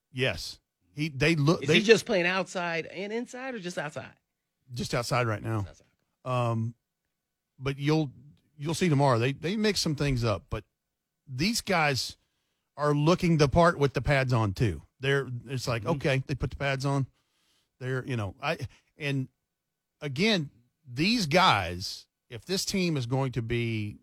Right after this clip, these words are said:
Speaker 1: successful and they're going to improve this defense, especially the defensive players, these second-year guys, they have to make that step forward.
Speaker 2: Mm-hmm.
Speaker 1: You know, Tierre
Speaker 2: Absolutely.
Speaker 1: Tart, I, I'm rooting like heck for this guy because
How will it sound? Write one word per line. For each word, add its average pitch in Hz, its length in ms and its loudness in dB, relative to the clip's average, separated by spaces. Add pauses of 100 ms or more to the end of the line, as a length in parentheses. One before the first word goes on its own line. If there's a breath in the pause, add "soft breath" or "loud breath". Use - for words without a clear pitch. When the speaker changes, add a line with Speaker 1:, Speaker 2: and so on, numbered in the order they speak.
Speaker 1:
successful 147 720 -2
and 143 140 -4
they're 143 100 0
going 143 360 2
to 131 300 -4
improve 127 600 2
this 127 180 -2
defense, 117 640 -4
especially 156 360 -2
the 117 60 0
defensive 113 380 -6
players, 101 280 -6 (480 soft breath)
these 190 160 -6
second-year 156 400 -2
guys, 127 380 0 (120)
they 135 240 0
have 127 360 -2
to 107 80 -8
make 104 220 -6
that 95 180 -8
step - 360 -6
forward. 87 440 -12 (300)
Speaker 2:
Mm-hmm. 104 220 -18
Speaker 1:
You 143 60 -6
know, 127 60 -4
Tierre 240 280 2
Speaker 2:
Absolutely. - 140 -4
Speaker 1:
Tart, 190 320 4
I, 180 360 2
I'm 147 160 2
rooting 143 500 2
like 131 240 2
heck - 320 -6
for 127 100 -14
this 110 220 -8
guy 82 400 -10 (680)
because 135 520 0